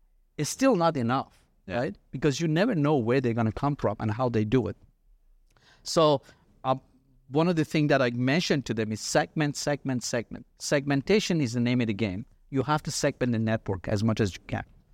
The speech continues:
Speaker 1: So.
Speaker 2: So as far as the training goes, do you offer training at different times of the day, or do you have to actually
Speaker 1: Uh,
Speaker 2: meet certain requirements
Speaker 1: on,
Speaker 2: for
Speaker 1: uh, on the credit side, they, they are much more accommodating,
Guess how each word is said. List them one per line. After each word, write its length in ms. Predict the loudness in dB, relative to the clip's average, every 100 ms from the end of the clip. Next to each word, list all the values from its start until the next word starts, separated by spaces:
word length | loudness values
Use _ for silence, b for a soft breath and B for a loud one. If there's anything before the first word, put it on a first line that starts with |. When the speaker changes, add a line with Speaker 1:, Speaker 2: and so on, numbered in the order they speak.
| -20 _ _ -8
Speaker 1:
So. 180 | -6 -6 -8 -20 _ -20 _ _ -20 -20 -20 -20 -20 _ _ _
Speaker 2:
So 220 | 2 4
as 80 | 4
far 280 | 2 2 2
as 120 | 0
the 100 | -2
training 440 | 0 0 2 4
goes, 360 | 2 2 0 -2
do 140 | -2
you 100 | 2
offer 440 | 2 2 2 2 0
training 440 | 0 0 2 2
at 140 | 0
different 380 | -2 -2 -2 -4 -8
times 340 | -6 -2 0 0
of 60 |
the 80 | -2
day, 240 | 0 0 0
or 60 |
do 80 | 2
you 60 | 0
have 100 | 0
to 80 | -2
actually 440 | 0 0 0 -2
Speaker 1:
Uh, 100 | 0
Speaker 2:
meet 220 | 0 -2 -4
certain 300 | -8 -4 -2
requirements 520 | -2 -2 -2 -2 -4 0
Speaker 1:
on, 140 | 2
Speaker 2:
for 180 | 2 -4 -10
Speaker 1:
uh, 120 | -10 -8 -10 -2
on 180 | 0 0
the 80 |
credit 320 | 0 0 2 2
side, 500 | 2 4 4 2 0
they, 120 | -2 -2 -2
they 80 | -2
are 160 | 0 0
much 500 | 0 0 -2 -6 -6
more 560 | -4 -2 0 0 -2 -8 _ _ _
accommodating, 1080 | -6 -2 0 2 2 2 2 2 2 0 -4